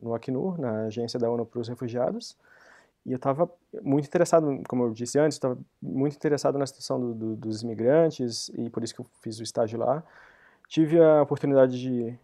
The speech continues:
entrevistar, é, é, solicitantes de asilo, ah, muitas pessoas que fugiam de, de conflito ou de perseguição, de países como Somália, Sudão, Sudão do Sul, Etiópia também, Nigéria.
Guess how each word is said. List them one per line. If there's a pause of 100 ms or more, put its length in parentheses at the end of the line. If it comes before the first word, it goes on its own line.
(100)
entrevistar, (140)
é,
é,
solicitantes
de
asilo,
ah, (200)
muitas
pessoas
que
fugiam
de, (540)
de
conflito
ou
de
perseguição, (580)
de
países
como
Somália,
Sudão,
Sudão
do
Sul, (180)
Etiópia
também,
Nigéria.